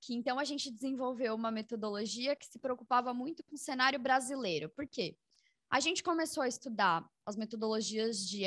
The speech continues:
análise de impacto de re-, de inteligência artificial que existiam fora do país e reparou que elas não tinham condição de endereçar questões estruturais da sociedade brasileira de discriminação,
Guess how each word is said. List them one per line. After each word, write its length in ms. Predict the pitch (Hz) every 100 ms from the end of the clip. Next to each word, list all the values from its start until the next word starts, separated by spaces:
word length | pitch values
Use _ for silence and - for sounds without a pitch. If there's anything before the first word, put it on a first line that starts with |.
| 190
análise 480 | - 202 185 208 202
de 100 | 190
impacto 400 | 214 208 185 -
de 120 | 185
re-, 200 | 196 202 -
de 260 | 180 180
inteligência 480 | 180 175 180 190 190
artificial 440 | 190 - - 185 170
que 120 | 190
existiam 460 | 185 190 - 175
fora 400 | 170 - 208 254
do 80 | 214
país 500 | - 170 170 214 202 _ _ _ _ _ _ _
e 60 | 247
reparou 600 | 269 277 320 269 254 330 -
que 140 | 302
elas 240 | 277 277 277
não 180 | 311
tinham 320 | 370 - 311 311
condição 560 | 285 285 - 240 240
de 120 | 254
endereçar 600 | 277 254 247 - 226 202 - -
questões 420 | 277 - 254 285
estruturais 880 | 294 - 262 269 220 196 208 - - _ _ _
da 120 | 220
sociedade 480 | 220 220 233 214 214
brasileira 560 | 220 240 269 240 202 208
de 160 | 214
discriminação, 760 | 208 - 214 214 226 - 170